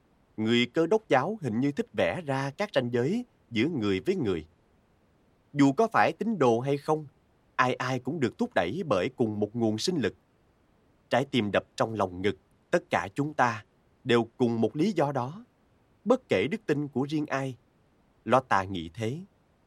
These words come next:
Mọi nguyên tử trong vũ trụ đều lệ thuộc vào nhau. Tất cả đều có liên kết.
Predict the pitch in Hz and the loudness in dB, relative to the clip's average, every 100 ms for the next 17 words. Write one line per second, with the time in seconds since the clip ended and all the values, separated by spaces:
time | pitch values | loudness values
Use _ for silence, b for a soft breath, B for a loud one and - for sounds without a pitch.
0 | _ _ _ _ _ 110 107 95 143 180 | _ _ _ _ _ 2 4 4 2 0
1 | 170 98 95 196 180 131 139 - 92 82 | 2 0 0 -2 -2 -2 -4 0 -2 -2
2 | 92 _ _ _ 117 120 123 117 101 104 | -10 _ _ _ 0 2 2 2 0 0
3 | 123 - 104 95 117 139 127 _ _ _ | -2 0 -2 0 -4 -6 -8 _ _ _
4 | _ _ - 185 - 85 90 143 98 110 | _ _ -2 0 0 0 0 -6 -4 -2
5 | 120 101 - 135 | -2 -4 -2 -4